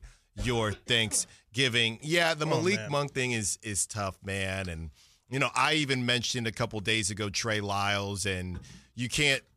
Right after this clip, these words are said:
Speaker 1: you wanna see what you have with him. I think after seeing what happened last night, there's no way. You, you need somebody.
Speaker 2: Somebody.
Speaker 1: You need somebody. So just because I just felt like, hey, they're, well, they're winning without Trey Lyles,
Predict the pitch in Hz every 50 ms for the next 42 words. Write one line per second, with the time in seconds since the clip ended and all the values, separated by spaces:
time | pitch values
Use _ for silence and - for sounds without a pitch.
0 | _ 135 143 147 147 143 160 156 151 156 165 170 170 156 139 - - 151 143 127
1 | 127 135 123 - 123 113 107 113 117 120 113 101 101 113 117 107 - 110 101 98
2 | 101 104 - 123 113 107 - - 117 113 110 117 - - - - 127 120 110 107
3 | 110 110 104 107 110 113 - 107 104 104 104 104 98 - - 110 107 104 101 95
4 | 92 - - - - _ _ _ _ _ _ - 123 131 123 98 123 131 127 120
5 | 120 120 120 113 95 78 65 64 95 117 127 127 120 110 113 131 139 127 123 123
6 | 135 139 139 131 123 113 92 - - - 120 113 110 110 107 104 104 104 107 101
7 | 101 98 - 160 147 120 104 90 85 - - - 135 147 143 139 120 - - 131
8 | 123 110 110 98 95 92 90 - - 120 113 110 107 104 104 101 98 92 - -
9 | 147 139 - 143 127 - 135 131 120 117 113 113 - - 123 113 110 107 107 104
10 | 101 131 151 139 123 110 104 104 104 104 104 104 120 123 123 120 113 107 92 -
11 | 113 110 101 - - 110 107 104 98 101 101 98 98 92 -